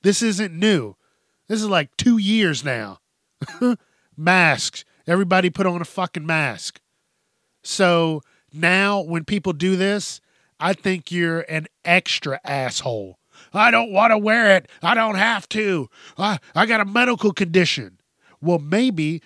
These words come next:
you should keep your medical condition ass at home. I'm just so fucking tired of people bitching about the masks. It shows me the people who will, who are and would be considerate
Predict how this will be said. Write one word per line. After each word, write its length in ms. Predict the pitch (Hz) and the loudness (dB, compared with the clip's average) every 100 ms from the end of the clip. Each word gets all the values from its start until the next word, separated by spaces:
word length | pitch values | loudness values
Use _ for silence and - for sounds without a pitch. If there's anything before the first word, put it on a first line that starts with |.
| _ | _
you 200 | 151 190 | -2 -2
should 240 | - 156 | -2 -4
keep 240 | - 190 151 | -4 -6 -2
your 140 | 175 | -4
medical 520 | 147 160 180 180 180 | -2 0 2 2 0
condition 540 | 160 160 147 175 - 156 | -2 -4 0 0 0 -4
ass 500 | 165 175 175 151 - | -2 0 0 -2 -6
at 200 | 160 160 | -2 -2
home. 520 | 110 170 180 131 101 _ _ _ - | 2 0 2 -2 -6 _ _ _ -10
I'm 100 | 170 | -2
just 180 | 196 190 | 0 2
so 120 | 208 | 0
fucking 420 | 175 - 185 165 | 0 0 -2 -4
tired 460 | 131 139 147 151 143 | -6 0 2 2 2
of 100 | 135 | -2
people 380 | 160 143 139 120 | -4 -4 -6 -10
bitching 520 | 90 127 147 - 135 | -8 -4 -2 -4 -6
about 360 | 127 131 131 - | -6 -2 -4 -4
the 60 | |
masks. 800 | 113 123 131 123 - - - - _ _ _ _ _ _ _ _ - | -8 -2 -2 -2 -6 -10 -10 -18 _ _ _ _ _ _ _ _ -2
It 160 | 170 | 0
shows 520 | 170 - 185 180 175 151 | 2 4 4 4 2 -2
me 480 | 160 147 123 120 117 _ _ | -2 -2 -4 -8 -14 _ _
the 100 | - | -12
people 640 | 139 - 180 - 147 131 - _ _ | -8 -4 -4 -4 -6 -6 -12 _ _
who 540 | - 196 180 165 156 143 _ - | 0 2 4 4 0 -4 _ -6
will, 320 | 143 165 160 - - | 0 0 0 -6 -4
who 220 | 165 226 - | 0 0 2
are 520 | 175 214 160 131 135 _ - | 4 6 6 2 -4 _ -6
and 260 | 165 160 156 | -4 -2 0
would 320 | 202 214 147 | 0 0 -2
be 240 | 196 170 | -2 -2
considerate 840 | - 156 - - 190 143 113 - | -4 -6 -4 0 0 0 -6 -12